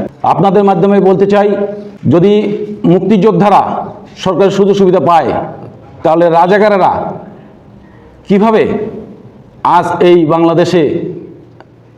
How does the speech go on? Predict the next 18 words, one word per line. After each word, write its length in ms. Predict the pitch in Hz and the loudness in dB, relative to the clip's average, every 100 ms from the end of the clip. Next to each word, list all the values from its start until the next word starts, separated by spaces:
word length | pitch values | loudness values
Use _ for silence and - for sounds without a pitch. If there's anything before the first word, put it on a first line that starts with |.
| _ _ _ _ _ _ - - | _ _ _ _ _ _ -16 -8
চাঁদাবাজি, 540 | 165 175 170 165 185 - - - | -4 -2 0 0 0 -4 -12 -12
সন্ত্রাসী 500 | - 175 175 160 175 | -4 -2 0 0 0
কার্যকলাপ 520 | 175 160 165 165 160 | 0 0 2 0 0
চালিয়ে 500 | 165 165 143 - - - - | 0 2 0 -2 -8 -10 -8
আজও 220 | 117 139 151 | -4 0 0
বহাল 280 | 165 160 | 0 0
তবিতে 260 | 156 165 151 | 2 0 0
থাকতে 280 | 151 120 156 | -2 -2 -2
পারে? 240 | 147 131 104 - - - - - | 0 -2 -6 -12 -16 -20 -20 -8
আমি 180 | 120 151 | -2 0
আপনাদের 360 | 151 151 160 151 | 0 0 0 0
মাধ্যমে 420 | 160 143 156 127 110 - - - - - - | 0 0 0 -2 -4 -8 -14 -18 -20 -12 -2
দৃষ্টি 320 | 151 156 - | -2 -2 -4
বা 140 | 165 151 | -2 0
প্রশাসনের 400 | 156 147 156 147 | -2 0 0 0
দৃষ্টি 260 | 160 160 | 0 -2
আকর্ষণ 360 | 147 147 151 151 | -2 0 0 0
করছি 300 | 151 - | 0 0